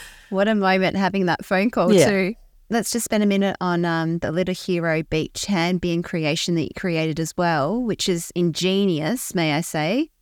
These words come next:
Speaker 1: I've seen them, held them, used them myself. They're absolutely phenomenal. How did that all come about?
Speaker 2: Everyone was always saying, "Oh, well, the litter's coming via storm water, it's coming via creeks."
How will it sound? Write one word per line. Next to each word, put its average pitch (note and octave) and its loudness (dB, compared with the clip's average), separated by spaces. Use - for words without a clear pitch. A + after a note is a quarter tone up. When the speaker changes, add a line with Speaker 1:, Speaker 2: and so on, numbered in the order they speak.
Speaker 1:
I've E3 -4
seen G3 0
them, F3 2
held F3 0
them, D#3+ 0
used D#3+ -2
them D#3+ -2
myself. D#3 -2
They're D#3 -4
absolutely E3+ -6
phenomenal. D3+ -2
How B3+ 0
did D#4+ 0
that A#3 4
all B3+ -2
come G#3+ 0
about? D#3+ -2
Speaker 2:
Everyone C#4+ 4
was A#3+ 2
always F#3 4
saying, F#3 4
"Oh, F#3 4
well, F#3 2
the F3+ 2
litter's F3+ 0
coming F3 0
via D#3+ 4
storm F3 0
water, E3 2
it's - -2
coming E3+ 0
via D3 2
creeks." - -2